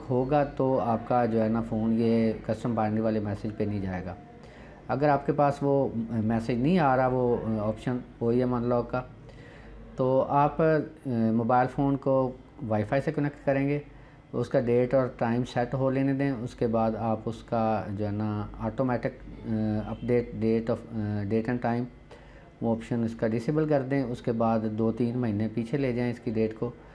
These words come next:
तो इसके बाद जो है ना आप, अ, इसको restart करेंगे तो ये आ जाएगा।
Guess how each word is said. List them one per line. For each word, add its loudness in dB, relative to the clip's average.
तो 2
इसके -2
बाद 2
जो 0
है 2
ना 0
आप, -2
अ, 0
इसको -4
restart 0
करेंगे 0
तो 0
ये 2
आ 0
जाएगा। -2